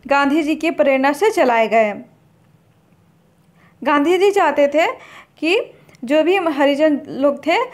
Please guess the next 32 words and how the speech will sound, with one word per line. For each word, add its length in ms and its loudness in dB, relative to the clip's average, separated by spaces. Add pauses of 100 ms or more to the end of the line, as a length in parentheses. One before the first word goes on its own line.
(200)
उन 120 2
लोग 240 2
को 160 0
बराबर 400 2
की 260 -4
दर्जा 440 0
समाज 360 0
में 180 0
दिया 220 0
जाए। 300 -2 (1040)
इसलिए 500 -2 (260)
अगर 340 2
जहाँ 340 0
पे 160 0
भी 200 0
हरिजन 420 2
लोगों 220 4
को 300 -2 (260)
मंदिर 280 0
में 140 2
जाने 300 2
की 280 -6
इजाज़त 380 2
नहीं 220 0
थी, 220 0
वहाँ 220 0
पे 140 0
गांधी 360 -2
जी 140 -2
भी 140 -2
नहीं 200 0
जाते 340 -2